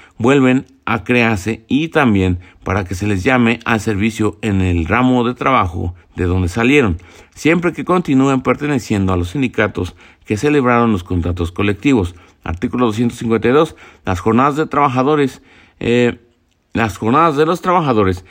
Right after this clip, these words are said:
se ajustarán a las necesidades del servicio y podrán principiar en cualquier hora del día o de la noche.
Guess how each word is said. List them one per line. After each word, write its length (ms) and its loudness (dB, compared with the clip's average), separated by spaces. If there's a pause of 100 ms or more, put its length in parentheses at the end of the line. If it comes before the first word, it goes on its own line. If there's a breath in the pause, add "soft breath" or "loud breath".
(140 loud breath)
se 160 -4
ajustarán 640 0
a 80 -2
las 140 0
necesidades 600 0
del 120 -2
servicio 500 0
y 60 -6
podrán 420 0
principiar 640 -2
en 80 -4
cualquier 520 -2
hora 200 2
del 160 0
día 380 -2
o 120 -4
de 80 -2
la 100 -2
noche. 360 -2